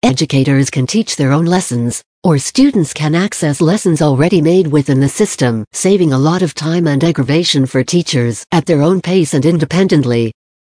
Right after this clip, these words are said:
A third option gives educators the opportunity to use both types of learning, which lends very nicely to a staggered schedule. Although there are curriculums available and being used with online components,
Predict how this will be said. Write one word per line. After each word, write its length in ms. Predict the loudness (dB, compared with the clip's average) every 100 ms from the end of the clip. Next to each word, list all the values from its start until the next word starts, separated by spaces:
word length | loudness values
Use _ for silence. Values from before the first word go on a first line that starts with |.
| _ -4
A 60 | -2
third 300 | 0 0 0
option 340 | -2 -2 -2
gives 260 | 2 0 2
educators 720 | 0 0 0 2 2 0 0
the 160 | 0
opportunity 680 | 0 0 0 2 2 2 0
to 120 | 0
use 320 | 2 2 0
both 300 | -2 -2 -2
types 400 | -2 0 0 0
of 80 | -2
learning, 480 | 2 2 2 0 -4 -8 -2
which 240 | 0 0
lends 340 | 0 0 -2
very 320 | -2 0 2 2
nicely 420 | 2 0 0 0
to 120 | 0
a 80 | 0
staggered 480 | -2 -2 0 0 -2
schedule. 540 | -2 -2 0 0 -2 -6 _ _ _
Although 300 | -2 0 2
there 160 | 2 2
are 120 | 0
curriculums 680 | -2 -2 -2 0 2 2 0
available 580 | 0 0 0 0 -2 0
and 200 | 2 2
being 280 | 2 2 2
used 320 | 2 2 0
with 160 | -2 0
online 420 | 0 0 0 0
components, 720 | 0 -2 0 0 0 -2 -6